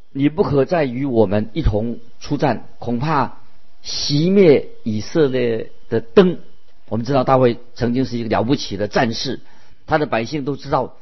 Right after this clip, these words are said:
没有人可以取代大卫的地位。可是现在大卫年纪老了，他出去打仗的时候，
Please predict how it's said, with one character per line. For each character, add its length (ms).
没 100
有 140
人 160
可 100
以 80
取 220
代 240
大 260
卫 220
的 160
地 180
位。 240
可 160
是 120
现 140
在 80
大 160
卫 140
年 200
纪 140
老 220
了， 220
他 100
出 120
去 140
打 160
仗 160
的 80
时 140
候， 240